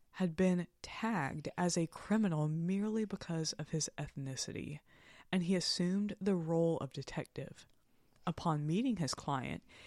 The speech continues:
he noticed that the young man was holding a newspaper inches from his face. "Aren't you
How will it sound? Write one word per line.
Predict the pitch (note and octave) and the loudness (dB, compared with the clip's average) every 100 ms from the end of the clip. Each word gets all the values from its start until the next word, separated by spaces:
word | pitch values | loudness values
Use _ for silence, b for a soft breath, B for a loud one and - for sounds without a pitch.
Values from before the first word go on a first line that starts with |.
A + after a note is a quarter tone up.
| B | B
he | A3 | 2
noticed | G#3 G3+ A3+ B3 - | 4 6 4 2 -2
that | A3 | 0
the | A3+ | 2
young | F#3+ F3+ F3+ | 4 4 2
man | E3 D3 C#3 D3+ | 0 -2 -4 -4
was | D#3+ D#3+ | -2 -2
holding | - E3+ F3 D#3+ | 2 2 2 0
a | D#3+ | -2
newspaper | D3+ D3+ E3 - D3 - C3 - _ | 0 0 -2 -6 -10 -6 -6 -6 _
inches | F#3 G3 - C#3+ - | 0 0 0 -4 -4
from | C#3 | -6
his | C3+ C3 | -6 -6
face. | - C3+ - - - - b b b b b b b - | -4 -4 -4 -6 -6 -8 b b b b b b b -2
"Aren't | D#3 G#3+ C#4 | 0 0 0
you | D4+ C#4+ C#4 | 0 2 2